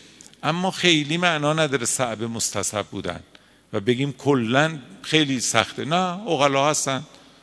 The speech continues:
در دن-، دنیا، عقلای بزرگی که با عقل قوی بالاخره این چیزا رو می‌رسن بهش.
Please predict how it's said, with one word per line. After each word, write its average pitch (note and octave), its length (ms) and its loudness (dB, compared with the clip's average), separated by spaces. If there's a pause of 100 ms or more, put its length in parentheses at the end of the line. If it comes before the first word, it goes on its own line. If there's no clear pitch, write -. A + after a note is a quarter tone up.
(220)
در A2+ 120 2
دن-، G#2+ 440 -4
دنیا، A#2+ 580 -2 (2250)
عقلای A2+ 520 2
بزرگی A#2 720 0
که D3 200 -2
با A#2+ 240 -4
عقل A2+ 300 2
قوی A#2 600 2 (380)
بالاخره A2 380 0
این C3 160 0
چیزا G#2+ 320 -2
رو C#3 280 0 (960)
می‌رسن A#2 580 -2
بهش. F#2 420 -12